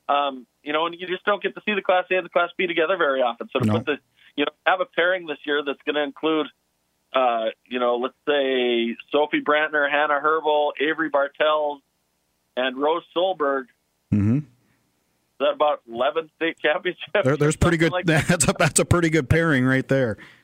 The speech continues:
Speaker 2: That's, uh,
Speaker 1: You know, so, um, that's what we're excited about. The parents get super involved in it. Um,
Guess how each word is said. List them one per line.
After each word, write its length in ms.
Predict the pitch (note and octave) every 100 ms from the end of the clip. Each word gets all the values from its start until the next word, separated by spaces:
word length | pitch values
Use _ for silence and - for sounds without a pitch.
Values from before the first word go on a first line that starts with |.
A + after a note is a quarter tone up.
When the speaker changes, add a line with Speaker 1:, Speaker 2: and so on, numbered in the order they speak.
| -
Speaker 2:
That's, 280 | B2 - C3+
uh, 80 | A#2+
Speaker 1:
You 80 |
know, 200 | F#3+ F3+ F3 G3
so, 200 | D#3+ - _ _ _ - -
um, 280 | D#3+ D#3+ D3+ _ _ _
that's 200 | F#3+ G#3 A#3
what 100 | A3
we're 120 | G#3
excited 400 | - F#3 F#3 F#3
about. 360 | F3 F3 F3 -
The 60 |
parents 360 | - F3 F3+ -
get 120 | E3+ -
super 220 | F3 E3+
involved 400 | D#3 D#3 D#3 D3+
in 100 | D#3+
it. 120 | D#3+ -
Um, 340 | C#3 C3+ B2+